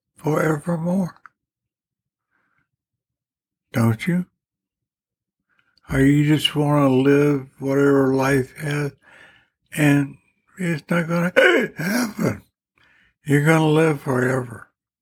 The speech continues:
What we're talking about is where you're gonna live. God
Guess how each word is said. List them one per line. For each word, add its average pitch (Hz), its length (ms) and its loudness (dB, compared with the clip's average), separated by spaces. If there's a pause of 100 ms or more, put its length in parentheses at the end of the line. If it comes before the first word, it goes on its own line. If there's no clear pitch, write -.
(1040)
What 160 200 2
we're 170 200 0
talking 160 360 -2
about 147 320 -2
is 117 140 -12
where 175 500 2
you're 117 480 -4
gonna 110 200 -6
live. 107 320 -12 (2750)
God 170 480 0